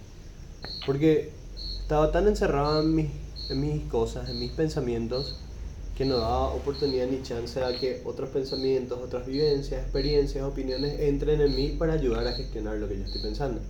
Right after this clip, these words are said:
¿entendés? Y dije, "Yo creo que es importante de repente socializar". Me di cuenta después de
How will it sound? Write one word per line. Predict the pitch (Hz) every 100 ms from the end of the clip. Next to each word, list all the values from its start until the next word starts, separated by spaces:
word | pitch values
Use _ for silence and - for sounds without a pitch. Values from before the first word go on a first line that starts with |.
| -
¿entendés? | 104 101 98 - - - - - - - 107
Y |
dije, | 104 117 98 98 - - - - - - - - - - -
"Yo | 98 117 - - - -
creo | 90 98 113
que | 107
es |
importante | 110 107 98 98 101 98
de | 95
repente | 95 92 92
socializar". | 95 92 95 - - - - - - - - - - - - -
Me | 107
di | 113
cuenta | 110 117 127 139 139 139
después | 113 - - 113 113
de | 117 113